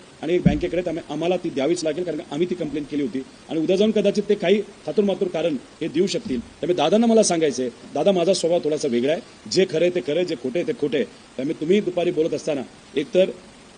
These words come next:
माझं डोकं फिरलंय असं तुम्ही बोलला, हो, पैशाची जी काही आकडेवारी तुमच्या बाजूली वाटली आणि त्याचा अंदाज जो आमच्यापर्यंत आला, ती आकडेवारी ऐकल्यानंतर खरंच कोणाचंही डोकं फिरू शकतं. दोन, हे जे काही बँकेच्या बद्दल मी सांगितलं, त्या तुम्ही स-, म्हणलात, असं काही झालं नाही. सीसीटीव्ही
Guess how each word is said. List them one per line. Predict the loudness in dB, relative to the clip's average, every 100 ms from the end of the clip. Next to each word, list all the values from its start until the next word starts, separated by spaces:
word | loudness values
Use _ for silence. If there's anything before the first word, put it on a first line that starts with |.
| -6
माझं | -2 0
डोकं | 2 0
फिरलंय | 0 2 2
असं | 0
तुम्ही | -4 -2
बोलला, | 0 -2
हो, | -4 -8 -2 -2 -2 -12 -20 -20 -6 -2
पैशाची | 2 2 2
जी | 2
काही | 2 -2
आकडेवारी | -2 2 4 4 0 -6 -20 -6
तुमच्या | -2 2 4
बाजूली | 6 4 4
वाटली | 0 -2 0 -2 -2
आणि | -4
त्याचा | -2 -2
अंदाज | 2 2
जो | 2
आमच्यापर्यंत | 0 -2 -2 -2
आला, | -2 -4 -10 -20 -18 -6 4
ती |
आकडेवारी | 4 6 2 4
ऐकल्यानंतर | 2 -2 -4 -2 2
खरंच | 0 0 -12 -20 -4
कोणाचंही | 0 4 6 4
डोकं | 2 -2
फिरू | -4
शकतं. | -4 -6 -6 -6 -10 -20 -8
दोन, | 4 4 4 -4 -20 -20 -4
हे | 6 8 8 0 -8 -2
जे | 0
काही | 2 2 0 -8 -6
बँकेच्या | -4 0 0 0
बद्दल | 0 0
मी | -2
सांगितलं, | -2 -2 -2
त्या | -2
तुम्ही | -2 0
स-, | -2 -4 -4
म्हणलात, | 0 2 2 0 -8 -14
असं | -10 -2
काही | 2 4
झालं | 4 0
नाही. | -4
सीसीटीव्ही | -6 -6 -6